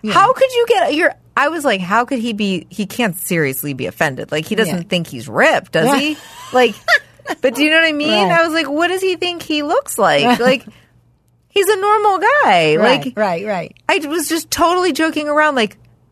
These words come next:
Speaker 2: me, his wife of all these years,
Speaker 1: Yes.
Speaker 2: like, obviously I'm not slamming his body. That's not my s-, humor.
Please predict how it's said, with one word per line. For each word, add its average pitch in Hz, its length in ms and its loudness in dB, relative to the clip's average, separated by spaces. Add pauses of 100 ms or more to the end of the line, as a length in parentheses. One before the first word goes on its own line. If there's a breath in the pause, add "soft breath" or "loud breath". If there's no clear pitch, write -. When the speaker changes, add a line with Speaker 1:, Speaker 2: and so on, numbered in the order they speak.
Speaker 2:
me, 277 440 0
his 233 200 0
wife 208 600 0
of 190 200 0
all 214 200 2
these 220 280 -2
years, 202 400 2
Speaker 1:
Yes. - 40 -2
Speaker 2:
like, 208 140 0
obviously 285 540 -2
I'm 220 100 0
not 214 240 -2
slamming 190 720 0
his 165 200 0
body. 196 420 2
That's 196 240 0
not 262 140 -2
my 165 180 -4
s-, - 340 -12
humor. 220 460 -2